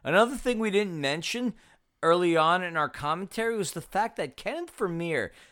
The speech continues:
went out and made some pretty impressive saves. In fact, his save of the match was credited as far as what happened with Toronto's first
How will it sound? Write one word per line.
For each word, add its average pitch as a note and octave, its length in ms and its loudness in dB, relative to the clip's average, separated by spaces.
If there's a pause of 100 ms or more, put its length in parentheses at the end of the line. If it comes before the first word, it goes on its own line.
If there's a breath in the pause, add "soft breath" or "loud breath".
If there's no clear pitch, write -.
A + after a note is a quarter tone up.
(120 soft breath)
went F#3 280 0
out C4 300 8
and E3+ 160 -4
made F#3 240 -2
some F3+ 220 0
pretty D4+ 420 -2
impressive G#3+ 640 -2
saves. C3 520 -4 (220 soft breath)
In D3 100 -6
fact, G3+ 380 6
his G3+ 340 0
save G#3+ 400 4
of A3 140 4
the F3+ 100 0
match D#3 460 0 (220 soft breath)
was E3+ 180 -2
credited F#3+ 640 4
as D#3+ 160 -2
far E3+ 240 6
as D3 120 0
what D#3 160 0
happened D3 640 0 (300 soft breath)
with C#3+ 300 -2 (300)
Toronto's F3+ 760 2 (200 soft breath)
first - 520 2